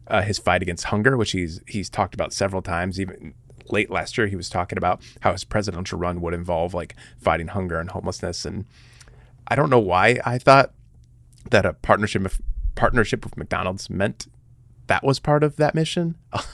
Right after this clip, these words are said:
But it wasn't. Uh, I mean, who knows? Kanye's, he's, he, this may still happen. Maybe I predicted the future.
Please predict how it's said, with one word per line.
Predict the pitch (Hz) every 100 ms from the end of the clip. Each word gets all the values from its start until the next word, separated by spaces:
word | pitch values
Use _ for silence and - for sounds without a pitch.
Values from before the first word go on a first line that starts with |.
| - - - - - 135 _ - - - - - - - - _ - - - - - -
But | - 113
it | 95
wasn't. | 78 78 - - - - - -
Uh, | 90 110
I |
mean, | 160 147 107
who | 156
knows? | 131 123 98 95
Kanye's, | - 101 107 85 - -
he's, | 110 95 -
he, | 113 110 -
this | 101 113 -
may | 87 87
still | 104 - 110
happen. | 113 123 131
Maybe | 87 98
I | 92
predicted | 110 98 -
the | 87
future. | - 107 139 139